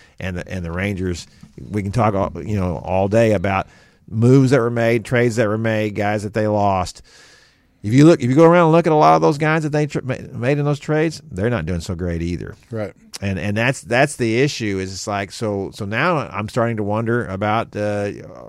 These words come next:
Speaker 1: y-, you know, what about your valuation tools? You know, maybe it <laughs> wasn't such a bad idea that you traded some of these guys.
Speaker 2: Look, I, I think that all those questions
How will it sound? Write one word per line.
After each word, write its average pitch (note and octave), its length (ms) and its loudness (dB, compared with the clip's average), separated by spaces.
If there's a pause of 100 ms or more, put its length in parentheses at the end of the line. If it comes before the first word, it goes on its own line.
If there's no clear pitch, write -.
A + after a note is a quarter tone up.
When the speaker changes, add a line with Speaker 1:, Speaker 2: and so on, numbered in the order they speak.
(180)
Speaker 1:
y-, F2 240 -16
you F#2 100 -10
know, F2 120 -6
what F2 160 -4
about G2 240 -4
your B2+ 80 -2
valuation C#3+ 640 4
tools? F#2+ 340 -4
You F#2 140 -6
know, F#2 100 -4
maybe G2 240 -2
it B2+ 60 4
<laughs> A#2 100 6
wasn't G#3+ 160 4
such A3 160 -8
a F3 60 -6
bad C3 200 4
idea A2+ 220 2
that F2+ 60 -8
you A2 80 -4
traded G2 260 -4
some E2+ 180 -6
of E2 60 -6
these D#2 220 -10
guys. D2+ 380 -8
Speaker 2:
Look, E3 280 2
I, D#3+ 180 2
I D#3+ 120 2
think F3+ 320 -4
that D3+ 160 0
all D3+ 220 6
those D#3 180 2
questions C3+ 600 -4